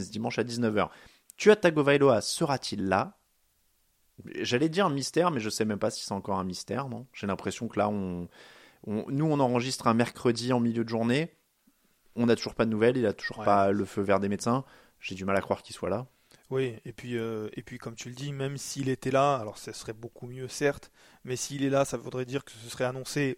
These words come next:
Speaker 2: au plus tard mercredi soir aux États-Unis, voire
Speaker 1: Mhm.
Speaker 2: jeudi. Est-ce qu'il s'entraîne depuis ? Est-ce qu'il a complètement arrêté depuis qu'on l'a plus vu sur le terrain ? Revenir sur un match de play-off face à une défense qui est, euh, qui est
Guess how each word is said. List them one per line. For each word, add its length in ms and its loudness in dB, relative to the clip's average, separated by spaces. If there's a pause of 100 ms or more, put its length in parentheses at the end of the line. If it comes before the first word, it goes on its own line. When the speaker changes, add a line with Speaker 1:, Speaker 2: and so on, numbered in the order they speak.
Speaker 2:
au 80 -6
plus 240 -8
tard 240 8
mercredi 560 -4
soir 480 4
aux 160 2
États-Unis, 680 -2 (340)
voire 280 6
Speaker 1:
Mhm. 40 4
Speaker 2:
jeudi. 500 -2 (280)
Est-ce 160 -6
qu'il 120 -8
s'entraîne 320 -2
depuis ? 380 -2
Est-ce 100 0
qu'il 140 0
a 60 -2 (120)
complètement 600 0
arrêté 280 2
depuis 320 -8
qu'on 380 -6
l'a 100 -2
plus 140 -10
vu 140 -10
sur 100 -6
le 60 -4
terrain ? 400 2 (280)
Revenir 440 -2
sur 180 -2
un 60 0
match 180 0
de 80 -4
play-off 300 0
face 200 -8
à 60 -12
une 40 -18
défense 360 -4
qui 220 -6
est, 160 -2
euh, 180 -6
qui 220 -6
est 100 -6